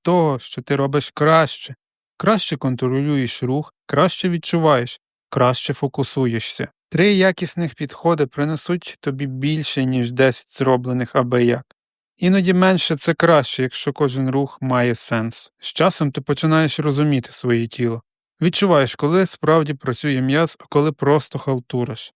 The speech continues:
І ось тоді починається справжній прогрес. Бо це вже не просто тренування.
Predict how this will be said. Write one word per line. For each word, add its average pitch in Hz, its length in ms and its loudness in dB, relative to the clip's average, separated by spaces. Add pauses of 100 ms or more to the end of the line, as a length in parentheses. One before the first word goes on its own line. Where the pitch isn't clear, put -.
(360)
І 151 100 0
ось 160 200 2
тоді 143 280 0
починається 135 760 2
справжній 127 580 2
прогрес. 113 680 -2 (120)
Бо 135 200 0
це 160 200 2
вже 151 160 0
не 151 140 2
просто 156 400 0
тренування. 117 720 -2